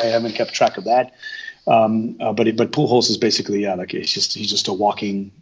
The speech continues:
a walking dead in the sense of, like, you know, you can't really trust him. He's gonna have his games, but not every night. He's not a day in, day out player. Um, uh, but like I said, Ohtani, um, I don't know, and Justin Upton, just, you know, just all these players, they're good. You, you gotta think about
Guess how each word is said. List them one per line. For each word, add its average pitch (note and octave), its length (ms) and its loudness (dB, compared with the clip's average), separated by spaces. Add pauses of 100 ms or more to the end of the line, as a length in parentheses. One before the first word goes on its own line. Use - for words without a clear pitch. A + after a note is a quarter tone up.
(120)
a F#2+ 80 -10
walking G2+ 340 -4
dead G2+ 300 -4
in G2 140 -8
the G2 80 -4
sense - 280 -2
of, G2 120 -8
like, G2 240 -2
you G#2 80 -2
know, G2+ 80 -6
you G2 160 -6
can't G#2+ 260 -4
really G2+ 160 -2
trust - 320 -2
him. G2+ 240 -4 (300)
He's A#2+ 160 -2
gonna A2+ 180 2
have A2 200 4
his A2 160 0
games, G#2+ 360 0
but G2 260 -8
not A2 360 2
every G2+ 200 -4
night. G2+ 240 0
He's A2 160 -2
not A2+ 100 0
a G2 40 -2
day G#2 240 0
in, G2+ 80 -2
day G2+ 180 -2
out G2 160 0
player. G2 340 -10 (440)
Um, G2+ 560 -2 (320)
uh, A#2 100 0
but G#2+ 200 2
like A2+ 100 4
I A2+ 40 2
said, G2+ 180 0
Ohtani, A#2+ 720 2 (340)
um, A2 520 0
I A#2 60 2
don't A2+ 100 2
know, A2+ 100 2
and A2 180 -4
Justin A2 260 0
Upton, A#2 420 2
just, A#2 200 0
you D3+ 80 2
know, C3+ 140 6
just A2+ 120 2
all C#3 140 4
these C3+ 140 4
players, A#2 560 2
they're G#2+ 160 -6
good. A#2 280 0 (360)
You, - 160 -2
you B2 120 -4
gotta C3 220 2
think C3 240 -4
about A2 460 2